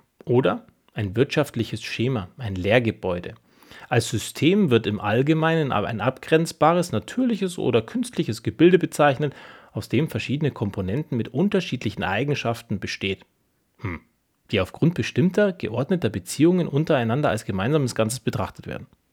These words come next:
Ah ja, okay. Na gut, schön, dass wir darüber geredet haben.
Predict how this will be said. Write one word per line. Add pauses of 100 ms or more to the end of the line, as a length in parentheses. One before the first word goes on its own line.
(420)
Ah
ja,
okay. (280)
Na
gut,
schön,
dass
wir
darüber
geredet
haben.